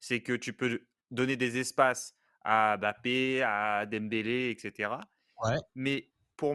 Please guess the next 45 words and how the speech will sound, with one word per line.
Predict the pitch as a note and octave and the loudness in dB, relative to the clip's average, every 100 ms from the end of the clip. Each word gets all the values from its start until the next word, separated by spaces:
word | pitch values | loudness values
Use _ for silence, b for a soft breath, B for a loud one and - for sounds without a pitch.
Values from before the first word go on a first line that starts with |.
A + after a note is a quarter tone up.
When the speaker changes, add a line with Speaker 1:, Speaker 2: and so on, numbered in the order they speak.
| C#3+ | -2
Speaker 1:
mais | C3 C3+ | -6 -2
qu'est-ce | G3 G3+ | -2 -2
qu'elle | - E3 C#3 | 0 -2 -2
te | C#3+ | -8
coûte ? | C3+ G#3 B3 - - - | -8 -10 -10 -12 -12 -8
Elle | B2+ | -6
te | D#3+ | -6
coûte | D3+ A3+ G#3 | -6 -6 -6
que | D3+ | -4
c'est | C#3 C#3+ | -2 2
la | B2+ | 2
seule | C3 - B3 A3+ | 0 0 0 2
manière | G3 G3+ G3 G3 F3+ - | 2 2 0 -2 -2 -4
pour | A#2+ | -4
la | A#2+ A2 | -2 0
Pologne | D3 D#3 G3+ F#3+ | 0 0 0 -2
de | C#3+ | -6
créer | - E3 E3 | -6 -4 -4
du | D#3 | -4
danger, | D3+ C#3+ A#2 G#2 _ _ | -8 -8 -8 -14 _ _
d'obtenir | A2+ A#2 C#3+ C#3 C3+ B2+ | -6 -4 -2 0 0 0
des | C3 | -2
fautes, | - F3 F#3 G#3 - b b b | 0 0 2 0 -8 b b b
heu, | A#2 | 0
si | A#2 D#3+ | 0 0
la | D3 | 2
Pologne | C#3+ E3 E3 | 2 0 -2
joue | C3+ C3 | -4 -10
plus | C3+ C3 | -8 -2
haut, | D3 F#3 G3+ b b | 0 0 -4 b b
d'envoyer | C3+ C3 C#3 | -2 0 0
des | C3 | -2
ballons | C3 C3 C3 | 0 0 0
dans | B2+ | -2
la | A#2+ | -2
surface, | - B2+ - E3 F3+ F#3+ - | -4 -8 -2 0 0 -4 -6
heu, | C3 | -6
d'obtenir | A#2+ A#2+ - C3 C3+ B2 | -6 -6 -6 -6 -2 -2
un | A#2+ | 0
corner, | C3+ C3 D#3 F3+ D3+ | 0 0 -2 -2 -4
un | C#3 | -6
truc. | - F#3 F#3+ _ b b b | -6 -6 -8 _ b b b
Alors | C3 C3 - | 0 0 -2
que | C#3+ | -6
si | - - A3+ A3 | -6 -8 -8 -8